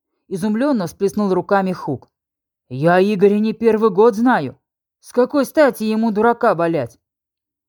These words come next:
"Успокойся, Хук", — ровным голосом произнёс Волков. "Никто не пытается уличить Стинова в преднамеренном обмане. Но, учитывая то, что последнее время все мы находимся во взвинченном состоянии..."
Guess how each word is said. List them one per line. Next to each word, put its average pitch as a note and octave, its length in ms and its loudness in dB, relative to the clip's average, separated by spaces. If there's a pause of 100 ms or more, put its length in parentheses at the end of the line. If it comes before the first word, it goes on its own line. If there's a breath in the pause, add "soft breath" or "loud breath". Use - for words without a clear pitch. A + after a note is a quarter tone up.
(260)
"Успокойся, E3+ 960 0
Хук", — E3 500 -4 (400)
ровным F3+ 420 0
голосом G3+ 540 -2
произнёс F3 540 -4
Волков. C3+ 420 -4 (760)
"Никто D#3+ 500 -2
не F#3 120 -2
пытается F3+ 580 0
уличить F3 380 -4
Стинова G3+ 520 -4
в - 60 -14
преднамеренном F3+ 800 0
обмане. D3+ 580 -2 (600)
Но, F3+ 260 2
учитывая F#3+ 520 0
то, F3+ 460 0 (200)
что - 200 -8
последнее F#3 560 0
время F3+ 360 0
все F#3 220 -6
мы G3 220 -2
находимся D#3+ 600 -2
во D#3+ 100 2
взвинченном D#3+ 540 -4
состоянии..." F3+ 840 -2